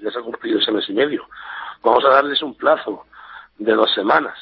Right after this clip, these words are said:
Si eso no se cumple, volveremos a salir a la calle.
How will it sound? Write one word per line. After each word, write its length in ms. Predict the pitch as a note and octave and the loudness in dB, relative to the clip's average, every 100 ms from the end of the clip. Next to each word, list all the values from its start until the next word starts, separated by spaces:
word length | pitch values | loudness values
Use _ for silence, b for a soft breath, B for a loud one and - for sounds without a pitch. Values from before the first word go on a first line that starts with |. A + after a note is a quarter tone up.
| - - | -18 -12
Si 100 | G#2 | -4
eso 140 | - | -2
no 120 | B2+ A#2 | 0 0
se 160 | A2 | -2
cumple, 580 | A2 A#2+ A2+ C#3 F3+ A#3+ _ _ | -4 -8 -4 -4 -2 -6 _ _
volveremos 500 | G#2+ G#2 G2 G2+ A2+ | 0 0 0 -2 -2
a 40 | |
salir 280 | A#2+ A#2+ B2+ | -2 -2 2
a 80 | B2+ | 0
la 60 | A2+ | 2
calle. 300 | A#2+ B2 | 0 -2